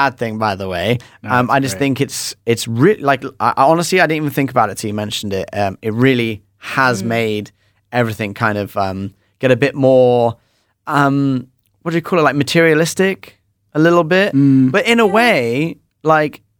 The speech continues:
Speaker 1: I, it's only good for the, for the gaming community, right? Because if people are getting more into that, you know, sort of
Speaker 2: Of
Speaker 1: thrills
Speaker 2: course,
Speaker 1: and
Speaker 2: and, like,
Speaker 1: stuff, they're gonna be
Speaker 2: there's
Speaker 1: more into
Speaker 2: no,
Speaker 1: gaming.
Speaker 2: there's no shame in it as well. Like, you know, back when I was a kid growing up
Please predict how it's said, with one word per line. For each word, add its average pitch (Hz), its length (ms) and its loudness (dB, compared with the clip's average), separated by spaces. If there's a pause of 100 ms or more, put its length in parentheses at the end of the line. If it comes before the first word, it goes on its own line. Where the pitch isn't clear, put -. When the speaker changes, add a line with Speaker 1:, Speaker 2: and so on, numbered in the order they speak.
(920)
Speaker 1:
I, 107 120 -8
it's - 180 -4
only 185 200 2
good 156 220 -2
for 160 140 -6
the, 151 480 2 (120)
for - 160 -12
the 143 100 2
gaming 143 420 2
community, 151 500 -2
right? 113 220 0
Because 131 380 -2 (320)
if 131 220 -4
people 156 300 -2
are 131 60 4
getting 127 320 -2
more 131 480 2
into 131 320 -4
that, 123 220 0 (280)
you 127 140 -2
know, 113 220 -2 (320)
sort 131 360 0
of 160 80 -2
Speaker 2:
Of 156 60 -10
Speaker 1:
thrills 202 280 4
Speaker 2:
course, 139 120 0
Speaker 1:
and 143 100 4
Speaker 2:
and, 151 60 4
like, 151 100 6
Speaker 1:
stuff, 120 180 2
they're 147 100 0
gonna 160 120 4
be 156 60 2
Speaker 2:
there's - 20 0
Speaker 1:
more 165 140 4
into 170 140 6
Speaker 2:
no, 170 40 4
Speaker 1:
gaming. 139 340 0
Speaker 2:
there's 165 200 0
no 175 180 4
shame 185 380 2
in 147 100 4
it 127 100 0
as 127 180 -4
well. 131 260 4
Like, 120 300 0
you 127 60 2
know, 123 120 2
back 127 240 0 (160)
when 120 120 -6
I 120 100 0
was 113 100 -2
a 117 40 -6
kid 120 240 -2
growing 113 300 0
up 117 300 -4